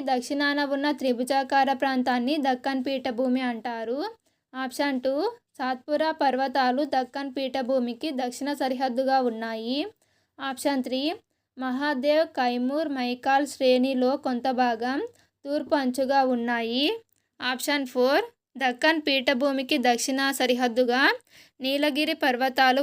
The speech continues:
ఉన్నాయి. దీనికి ఆన్సర్ ఆప్షన్ టూ, సాత్పురా పర్వతాలు అనేవి దక్కన్ పీఠభూమికి దక్షిణంగా కాదు, ఉత్తర సరిహద్దుగా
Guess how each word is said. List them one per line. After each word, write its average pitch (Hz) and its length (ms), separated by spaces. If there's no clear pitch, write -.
ఉన్నాయి. 240 540
దీనికి 285 380
ఆన్సర్ 269 460
ఆప్షన్ 262 460
టూ, 277 100
సాత్పురా 285 520
పర్వతాలు 269 640
అనేవి 247 320
దక్కన్ 262 360
పీఠభూమికి 254 800
దక్షిణంగా 285 640
కాదు, 247 320
ఉత్తర 294 460
సరిహద్దుగా 254 640